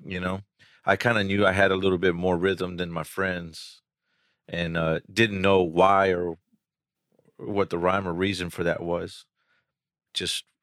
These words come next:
it was what it was. And so I got, and even as I got older, like a young adult, I still didn't know why.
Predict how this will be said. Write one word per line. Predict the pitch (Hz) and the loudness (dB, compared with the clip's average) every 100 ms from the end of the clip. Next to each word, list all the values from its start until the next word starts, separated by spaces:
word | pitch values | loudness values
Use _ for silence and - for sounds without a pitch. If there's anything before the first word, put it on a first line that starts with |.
| - | -4
it | 90 | 0
was | 90 95 | 4 4
what | 98 90 | 4 0
it | 85 | 4
was. | 101 104 | 4 4
And | 92 90 | -2 -4
so | 107 95 - _ _ _ - | 0 0 0 _ _ _ -4
I | 87 | 2
got, | 98 101 | 4 4
and | 117 139 | 4 2
even | 147 135 110 | 2 0 2
as | 104 | 4
I | 104 | 6
got | 104 101 | 4 6
older, | 104 110 | 4 4
like | 90 87 | 2 2
a | 85 | 0
young | 92 90 | -2 -2
adult, | 85 95 92 - - | 0 4 4 0 -6
I | |
still | - - 113 | -6 -2 0
didn't | 98 98 87 | 2 0 0
know | 87 | 0
why. | 80 82 82 80 | 2 0 0 -6